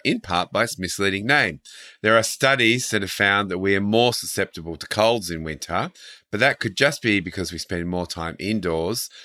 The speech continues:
near other people who might be infected, rather than going outside with wet hair.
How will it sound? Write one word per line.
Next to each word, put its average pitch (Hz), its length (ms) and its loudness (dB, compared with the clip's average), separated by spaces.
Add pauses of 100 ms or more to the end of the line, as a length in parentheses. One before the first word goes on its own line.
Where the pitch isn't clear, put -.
(140)
near 92 160 -2
other 95 220 0
people 87 380 -6
who 85 180 -6
might 85 440 -6
be 80 300 -8
infected, 80 760 -8 (380)
rather 90 240 -4
than 85 120 -6
going 80 260 -4
outside 80 580 -8
with 82 200 -12
wet 87 460 -10
hair. 120 360 -2